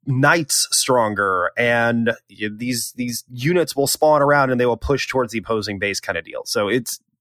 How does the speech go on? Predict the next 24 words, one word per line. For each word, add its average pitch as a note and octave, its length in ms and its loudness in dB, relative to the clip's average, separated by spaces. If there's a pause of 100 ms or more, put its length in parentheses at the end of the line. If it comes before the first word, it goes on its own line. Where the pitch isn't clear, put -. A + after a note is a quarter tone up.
(100)
gonna C#3+ 180 2
be C3+ 120 -2
real C3 180 0
fun. A2 240 0
It's G2+ 160 -4
gonna A2+ 140 -2
be A2+ 80 -2
really G#2 260 -2
interesting. F#2+ 360 -4
I'd G2 120 -2
like A2 160 0
to A2+ 80 -6
see A2 180 -4
how G#2 160 -2
they're G2+ 140 -4
gonna G2+ 180 -4
do F#2+ 160 -6
that - 200 -6
take F#2 300 -8
on, F#2 280 -2
uh, E2 260 -2 (880)
uh, F2+ 220 0
Warcraft F2+ 360 -2
three. A1 200 -10